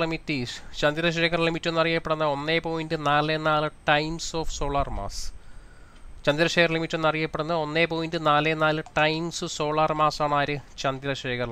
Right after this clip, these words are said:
ലിമിറ്റ്. ഇങ്ങനെ നാല് സ്റ്റേറ്റ്മെന്റ് കൊടുത്തിട്ടുണ്ട്, നാല് ശരി ഏത് തെറ്റ് എന്ന് കണ്ടുപിടിക്കണം. അപ്പം നമുക്ക് നോക്കാം. ഓക്കെയാണ്, Answer ഏകദേശം ആ-,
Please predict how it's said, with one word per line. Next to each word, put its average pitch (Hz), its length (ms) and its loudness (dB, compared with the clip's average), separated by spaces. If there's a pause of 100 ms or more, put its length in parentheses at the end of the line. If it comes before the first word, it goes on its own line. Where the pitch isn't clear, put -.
ലിമിറ്റ്. 110 380 -8 (1300)
ഇങ്ങനെ 175 180 6 (120)
നാല് 175 300 10
സ്റ്റേറ്റ്മെന്റ് 185 480 2
കൊടുത്തിട്ടുണ്ട്, 175 500 0
നാല് 170 160 4 (120)
ശരി 165 280 0
ഏത് 175 120 0 (100)
തെറ്റ് 170 300 -2
എന്ന് 160 120 -2
കണ്ടുപിടിക്കണം. 139 480 -2 (400)
അപ്പം 139 160 -12
നമുക്ക് 139 240 -4
നോക്കാം. 147 320 0 (500)
ഓക്കെയാണ്, 143 400 0 (440)
Answer 135 360 -2
ഏകദേശം 151 520 -2
ആ-, 139 100 -2